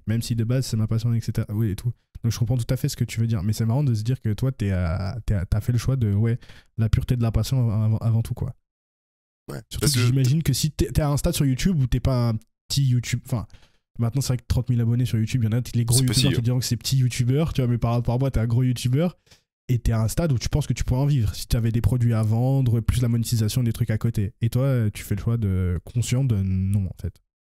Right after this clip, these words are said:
Speaker 2: Ouais, mais sur, sur le papier, je sais que là, si je balançais, déjà, j'ai une vingtaine de programmes sur ma chaîne qui sont tous
Speaker 1: Mhm.
Speaker 2: gratuits.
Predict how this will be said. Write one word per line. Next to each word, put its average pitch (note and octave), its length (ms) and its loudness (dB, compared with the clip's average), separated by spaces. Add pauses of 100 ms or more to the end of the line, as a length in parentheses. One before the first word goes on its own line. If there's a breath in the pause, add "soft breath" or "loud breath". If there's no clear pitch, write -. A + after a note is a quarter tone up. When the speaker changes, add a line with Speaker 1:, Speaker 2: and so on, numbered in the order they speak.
(320)
Speaker 2:
Ouais, E3 80 -4 (240)
mais G#2+ 60 -4
sur, - 200 -2
sur C#3 140 -6
le C3 80 -4
papier, B2+ 300 0
je A#2+ 100 -6
sais C3+ 180 -2
que - 80 -14
là, G#2+ 240 0
si - 160 -2
je G2 80 -6
balançais, G2+ 480 -4
déjà, A2 260 -2 (520 loud breath)
j'ai G#2+ 160 0
une A2+ 120 0
vingtaine B2+ 360 0
de A2+ 80 -8
programmes A#2 320 -4
sur A2 120 -4
ma G2+ 120 -2
chaîne C3 340 -4 (120)
qui G#2 80 -4
sont A2 120 -4
tous G#2+ 160 -10
Speaker 1:
Mhm. A#2+ 60 0
Speaker 2:
gratuits. A2 320 0